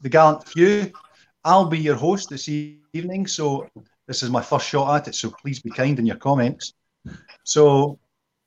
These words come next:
it's just, uh, we're just gonna be following the, the usual format. So without further ado, we'll just get straight into it. So first of all, I'd like to welcome this evening Mister David Tomlinson, our foreign correspondent, our man on the continent.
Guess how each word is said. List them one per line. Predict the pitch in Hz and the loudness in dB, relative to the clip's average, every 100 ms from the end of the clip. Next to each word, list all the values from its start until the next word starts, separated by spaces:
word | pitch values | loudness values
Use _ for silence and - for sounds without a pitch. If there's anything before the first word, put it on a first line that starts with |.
| _ _ 135 | _ _ -12
it's | - | -8
just, | - 151 - | -6 -6 0
uh, | 147 131 | 0 2
we're | 131 | -2
just | 135 143 | -2 -6
gonna | - 131 | -2 -2
be | 120 | -2
following | - 131 127 | 2 2 4
the, | 117 113 | 0 -2
the | 123 | -4
usual | 117 127 117 | -6 -4 -6
format. | - 135 151 139 - _ _ | -2 0 2 0 -2 _ _
So | - 135 127 120 - - _ _ _ - | -8 -2 0 0 -6 -18 _ _ _ -14
without | 117 131 147 - _ _ _ - | -4 -2 -2 -8 _ _ _ -8
further | 156 165 143 | 0 2 4
ado, | 131 120 160 156 | 2 4 6 6
we'll | |
just | 135 156 131 | 4 -2 -4
get | - | -6
straight | - 160 135 | -4 -2 0
into | 170 - 131 | -2 0 0
it. | - - | 0 -8
So | - 143 131 127 123 _ _ _ _ _ _ | -12 -4 -2 -2 -6 _ _ _ _ _ _
first | 196 202 | 0 2
of | 160 | 6
all, | 170 185 | 6 6
I'd | 165 165 | 6 4
like | 170 | 2
to | 160 | 2
welcome | 147 160 165 139 - _ _ _ | 4 4 4 -2 -4 _ _ _
this | 123 - | -8 -6
evening | 190 151 139 147 143 _ | -6 -4 -4 -4 -6 _
Mister | 139 - 117 | -12 -10 -8
David | 139 139 127 | -2 -2 -2
Tomlinson, | - 156 160 147 175 196 - _ _ | 0 0 0 -2 -2 -4 -6 _ _
our | 139 - _ | -8 -8 _
foreign | - 156 160 156 156 | 2 4 4 0 -4
correspondent, | 143 151 135 123 - 151 170 147 135 | 0 2 2 0 0 2 2 0 -2
our | 135 | -2
man | 135 156 156 | 2 4 4
on | |
the | 131 | 0
continent. | - 160 160 131 143 | 0 -2 -2 -2 -2